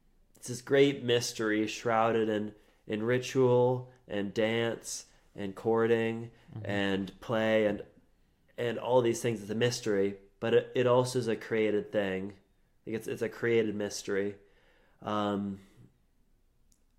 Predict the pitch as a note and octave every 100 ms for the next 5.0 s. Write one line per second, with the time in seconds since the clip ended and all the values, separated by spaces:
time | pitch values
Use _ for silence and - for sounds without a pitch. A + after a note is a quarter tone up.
0 | - - A#2+ A2 A2+ A#2+ A#2 F2+ - _
1 | _ _ _ _ _ _ - A#2+ A#2+ -
2 | B2 B2 A#2+ A#2+ - - A2 - - -
3 | G#2+ G#2+ G#2+ A2 G#2 G2+ G2+ - G#2 G2+
4 | F#2+ - - G#2 G2+ G2 G2 G2 F#2+ -